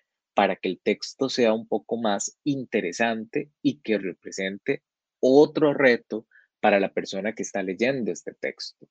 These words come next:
Hay una fragmentación, una crisis y una esquizofrenia que se plantea en el texto, y esto quiere decir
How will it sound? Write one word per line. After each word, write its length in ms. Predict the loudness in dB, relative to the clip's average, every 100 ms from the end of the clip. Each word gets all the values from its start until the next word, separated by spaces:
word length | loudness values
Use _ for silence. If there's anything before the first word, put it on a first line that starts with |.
| _ _ -20 -20 _ _ -20 _
Hay 200 | 4 6
una 160 | 6 4
fragmentación, 1000 | 4 4 0 -2 0 2 6 8 6 4
una 220 | -2 0
crisis 440 | 6 6 6 0 -2
y 40 |
una 120 | -2
esquizofrenia 880 | -4 -4 -2 -2 0 2 2 2 -4
que 120 | -4
se 100 | -8
plantea 420 | -6 -10 -6 -4
en 100 | -2
el 160 | -4 0
texto, 420 | 2 2 0 0
y 120 | 0
esto 240 | 0 -4 -4
quiere 220 | 2 4
decir 440 | 6 4 2 -2